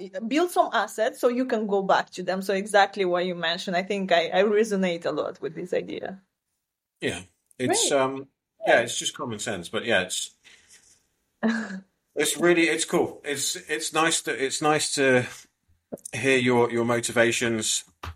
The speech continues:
Speaker 2: um, how this resonated. I, like, I, yeah, I hope this was valuable to you. Um, I think it
Speaker 1: Yeah.
Speaker 2: was a useful conversation. Hopefully the listeners enjoyed it as well.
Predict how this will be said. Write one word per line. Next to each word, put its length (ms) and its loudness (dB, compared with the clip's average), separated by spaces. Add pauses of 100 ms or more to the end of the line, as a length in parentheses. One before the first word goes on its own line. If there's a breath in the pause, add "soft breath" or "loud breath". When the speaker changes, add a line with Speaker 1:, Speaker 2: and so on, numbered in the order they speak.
(120)
Speaker 2:
um, 600 2 (600)
how 260 2
this 200 -2
resonated. 680 0
I, 160 0 (100)
like, 400 -2
I, 520 0
yeah, 220 0 (120)
I 120 0
hope 260 0
this 180 -2
was 140 -2
valuable 500 0
to 160 -8
you. 360 -2 (340)
Um, 340 -2
I 80 -4
think 200 0
it 60 4
Speaker 1:
Yeah. 60 0
Speaker 2:
was 120 -2
a 40 -4
useful 320 -4
conversation. 680 -2
Hopefully 340 -4
the 80 -4
listeners 400 -4
enjoyed 360 -2
it 120 0
as 160 -10
well. 400 0